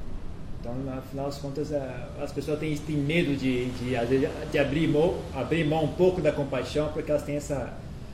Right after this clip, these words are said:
essa ansiedade, né? E, mas às vezes também faz parte, né? Faz parte de você saber abrir mão. É, é às vezes mais eficiente. Se a compaixão sai do controle, às vezes ela, ela, ela passa a ser prejudicial, às vezes, contraprodutivo.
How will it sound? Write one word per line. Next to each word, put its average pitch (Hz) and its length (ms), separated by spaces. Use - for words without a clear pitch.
essa 147 120
ansiedade, 135 600
né? 120 180
E, 117 400
mas 117 280
às 123 120
vezes 147 220
também 151 160
faz - 220
parte, 180 320
né? 139 200
Faz 139 140
parte 139 200
de 143 80
você 147 120
saber 131 320
abrir 123 200
mão. 131 100
É, 147 280
é - 100
às 139 80
vezes 147 180
mais 147 200
eficiente. - 720
Se 135 120
a 127 60
compaixão 160 500
sai 156 280
do 156 80
controle, 143 680
às 131 180
vezes 143 200
ela, 160 160
ela, 151 380
ela 135 220
passa 147 120
a 139 40
ser 143 160
prejudicial, 135 640
às 101 40
vezes, 104 280
contraprodutivo. 127 840